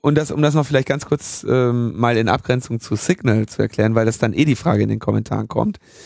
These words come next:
Ähm, w-, s-,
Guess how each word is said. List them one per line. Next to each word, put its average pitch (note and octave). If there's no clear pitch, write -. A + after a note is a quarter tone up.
Ähm, C3+
w-, A#2
s-, -